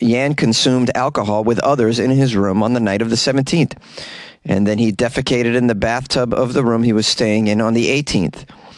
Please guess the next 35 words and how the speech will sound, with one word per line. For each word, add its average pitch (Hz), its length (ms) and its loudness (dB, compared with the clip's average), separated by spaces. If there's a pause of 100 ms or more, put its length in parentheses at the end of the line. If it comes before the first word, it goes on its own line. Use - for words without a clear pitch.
(280)
in 104 160 -2
an 104 140 0
act 120 240 -6
that 92 180 -4
damaged 117 640 -2 (140)
certain 117 360 -2
hotel 113 420 0
properties, 110 720 -2 (420)
violated 113 680 0
public 117 320 0
order 113 320 0
and 104 140 -2
good 110 120 0
morals, 107 600 0 (120)
had 110 180 -2
a 110 40 2
negative 110 360 0
impact 107 440 0
on 104 100 -2
the 98 60 -2
competition 117 720 -4 (360)
and 127 180 2
the 117 140 2
event 101 420 -2
of 95 260 -4 (480)
Xingji, 110 600 0 (140)
and 107 160 0
was 110 140 0
ex-, - 160 -6 (120)
of 123 140 0
extremely 139 500 0
bad 123 320 -2
character, 120 420 -2
they 101 160 0
say. 101 240 -2